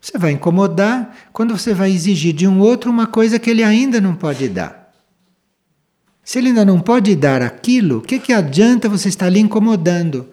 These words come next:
Se ele não pode. Então você tem que ver qual é a intenção dele. Se a intenção dele é a mesma sua, então vocês podem colaborar um com o outro. Agora,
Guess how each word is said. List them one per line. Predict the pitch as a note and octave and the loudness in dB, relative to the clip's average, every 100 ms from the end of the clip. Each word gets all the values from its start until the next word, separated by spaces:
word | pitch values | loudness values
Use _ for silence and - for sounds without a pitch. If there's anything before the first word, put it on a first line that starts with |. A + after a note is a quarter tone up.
| - - | -20 -14
Se | D4 | -10
ele | C4+ | -6
não | C#4 | -6
pode. | - B3 B3+ A3 C3+ A#2 - _ _ _ _ _ _ _ _ _ _ _ _ | -4 -4 -4 -6 -8 -14 -18 _ _ _ _ _ _ _ _ _ _ _ _
Então | E3+ F3 C#4 | -4 -2 0
você | F3 C4 | 0 -2
tem | - D#3+ | -2 -4
que | C#3+ B2+ | -2 -8
ver | G2+ D3 G3+ G#3+ - _ - | -4 0 0 -2 -12 _ -4
qual | E3+ E3+ | 0 2
é | G3+ | 2
a | |
intenção | A3 G#3+ G3+ F3+ - G3+ A3+ G3+ | 0 0 0 0 0 0 0 2
dele. | C3+ A#2 G2 G2+ C#3+ _ _ _ _ _ - | 2 0 -2 -8 -14 _ _ _ _ _ -14
Se | - F3+ | -2 0
a | |
intenção | F3+ F#3+ E3+ - B3+ G#3+ | 0 0 0 -2 0 2
dele | E3 C3 G#2+ F#2+ - | 2 0 -4 -8 -14
é | - C3+ | -10 -8
a | C3 | -4
mesma | D3+ F#3 D3+ C#3 A#2+ | -2 0 -2 -6 -8
sua, | - B3+ B3+ D3+ G#2 - - | -6 -2 0 0 -2 -12 -16
então | - C#3+ | -8 -4
vocês | F3+ F#3+ G#3+ | -4 -4 -8
podem | - F#3+ F#3 F3+ | -4 -2 -2 -4
colaborar | E3+ D#3+ C3+ B2 B2+ | -6 -8 -8 -8 -8
um | C#3 | -10
com | - D#3 | -10 -12
o | |
outro. | F#2+ - - _ _ _ _ _ _ _ _ _ | -14 -18 -20 _ _ _ _ _ _ _ _ _
Agora, | D3 E3 D#3+ B2 - | -4 -2 -2 -4 -10